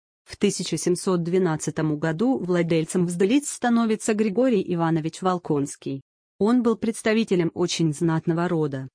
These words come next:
верным слугой Петра, сенатором. Волконский строит во Вздлицах деревянную усадьбу. При Волконских, вероятно, для благозвучия, Вздлицы превращаются в Делицы.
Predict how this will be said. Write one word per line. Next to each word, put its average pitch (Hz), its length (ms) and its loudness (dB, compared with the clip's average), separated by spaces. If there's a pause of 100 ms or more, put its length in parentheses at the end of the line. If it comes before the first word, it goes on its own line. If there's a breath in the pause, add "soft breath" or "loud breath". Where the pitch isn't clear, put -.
верным 175 520 2
слугой 190 440 2
Петра, 143 480 -4 (220)
сенатором. 147 600 -2 (380)
Волконский 170 680 0
строит 240 420 0
во 175 200 0
Вздлицах 170 580 0
деревянную 160 640 0
усадьбу. 151 520 -4 (440)
При 180 160 0
Волконских, 156 880 -4 (180)
вероятно, 170 600 2
для 175 220 0
благозвучия, 170 920 -2 (220)
Вздлицы 165 580 -2
превращаются 208 760 0
в 165 60 -6
Делицы. 165 580 0